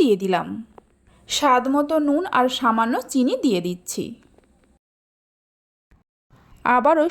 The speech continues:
সব কিছুকে খুব ভালো করে কষিয়ে নেব। মিনিট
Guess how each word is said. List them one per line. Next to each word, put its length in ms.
সব 160
কিছুকে 340
খুব 140
ভালো 280
করে 140
কষিয়ে 440
নেব। 140
মিনিট 320